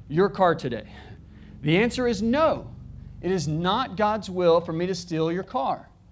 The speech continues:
It may be nicer than mine. I may like it better than mine, but I, I'm not supposed to steal it. It's God's revealed will. Similarly, what's God's will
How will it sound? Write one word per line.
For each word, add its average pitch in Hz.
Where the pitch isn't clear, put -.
It 113
may 127
be 147
nicer 180
than 208
mine. 220
I 170
may 127
like 151
it 196
better 214
than 220
mine, 214
but 196
I, 233
I'm 196
not 247
supposed -
to 262
steal 311
it. -
It's -
God's 196
revealed 185
will. -
Similarly, 247
what's 226
God's 214
will 170